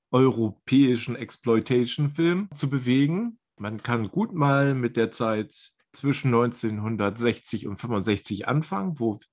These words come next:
jetzt ja auch die Lenzi-Filme gedreht wurden, über die wir gesprochen haben.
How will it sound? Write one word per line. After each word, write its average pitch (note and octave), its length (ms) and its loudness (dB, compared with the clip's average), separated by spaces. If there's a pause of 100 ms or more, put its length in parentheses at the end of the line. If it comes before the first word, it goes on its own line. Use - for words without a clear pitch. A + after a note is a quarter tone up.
(100)
jetzt G2+ 360 -4
ja F#2+ 180 0
auch F#2 200 -8
die F#2+ 360 -6 (400)
Lenzi-Filme C#3+ 640 0
gedreht C3 460 -2
wurden, B2+ 180 0
über G#2 160 -4
die F#2+ 160 -6
wir F#2+ 120 0
gesprochen A#2+ 500 -4
haben. F3+ 360 0